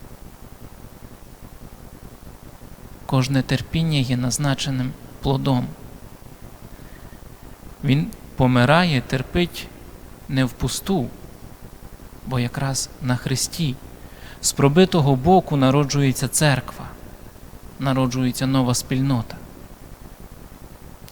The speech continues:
І завдяки цьому, завдяки церкві, можемо брати участь в терпіннях, і наші терпіння тоді набирають сенсу.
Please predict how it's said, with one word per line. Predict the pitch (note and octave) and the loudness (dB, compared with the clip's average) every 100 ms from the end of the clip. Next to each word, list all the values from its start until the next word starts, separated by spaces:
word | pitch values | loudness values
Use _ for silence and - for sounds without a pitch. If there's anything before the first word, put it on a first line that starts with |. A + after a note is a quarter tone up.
| - - | -12 -6
І | |
завдяки | A#2 B2 B2+ - B2+ | 0 0 0 -2 -4
цьому, | - E3+ D3 B2 - - | 0 2 4 0 -4 -14
завдяки | - B2+ B2 - C3+ | -4 -4 -4 -6 -2
церкві, | E3+ D3+ - C#3 - - - - - - | 0 0 -2 -8 -10 -16 -18 -16 -16 0
можемо | D3 D3 D#3 D3+ | 4 4 6 6
брати | C#3+ F3 F#3 - D#3+ | 8 8 6 2 0
участь | F#3 F#3 - C3 - - - - - - | 2 2 2 0 -2 -10 -16 -18 -20 -18
в | - | -2
терпіннях, | C#3+ - C#3+ D3 C3+ A#2 - - - - - - - - - - - - | 0 0 0 2 2 -2 -6 -18 -18 -18 -18 -18 -18 -20 -18 -20 -10 -2
і | C3+ | 2
наші | B2+ B2+ C3 | 4 2 -2
терпіння | - B2+ D3 C#3 B2+ | -4 -4 0 2 2
тоді | - B2 | 0 0
набирають | C3 A#2+ B2+ B2 A#2 - | 2 4 4 4 2 0
сенсу. | - C3 B2 - | 0 0 -2 -6